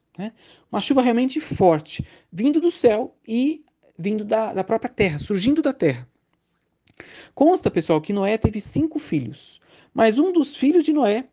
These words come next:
não acreditou nele e ficou fora da arca. Teve uma filha que acabou falecendo antes.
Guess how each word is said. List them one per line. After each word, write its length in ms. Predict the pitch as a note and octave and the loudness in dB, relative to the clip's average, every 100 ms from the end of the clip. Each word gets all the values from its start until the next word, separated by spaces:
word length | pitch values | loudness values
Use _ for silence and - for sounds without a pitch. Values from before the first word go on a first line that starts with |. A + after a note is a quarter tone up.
| _ | _
não 300 | - G3+ D4+ | -4 0 2
acreditou 460 | F4+ C4+ B3+ B3 D#4 | 0 -2 -4 -2 0
nele 380 | C4 A#3 E3 D3+ _ _ _ _ _ | 2 0 -2 -8 _ _ _ _ _
e 140 | A#3+ C#4 | 0 0
ficou 260 | C4 - C#4 | 0 -2 -2
fora 480 | - - A3+ B3 | -4 2 4 4
da 140 | A3+ A#3+ | 2 -2
arca. 340 | F3 D#3 - _ _ _ _ _ _ _ _ - _ _ | -2 -4 -10 _ _ _ _ _ _ _ _ -20 _ _
Teve 200 | C#4+ D#4+ | 2 4
uma 160 | D#4+ | 2
filha 260 | C4 B3 B3+ | 0 0 -2
que 320 | - C4 - | 0 -2 -2
acabou 360 | - G#3+ G#3 A3 | -6 -4 0 2
falecendo 580 | A3+ G#3+ G#3 A3+ A#3+ A3+ | 2 0 0 -2 2 4
antes. 640 | F3 D3+ - - - | 4 0 -8 -16 -18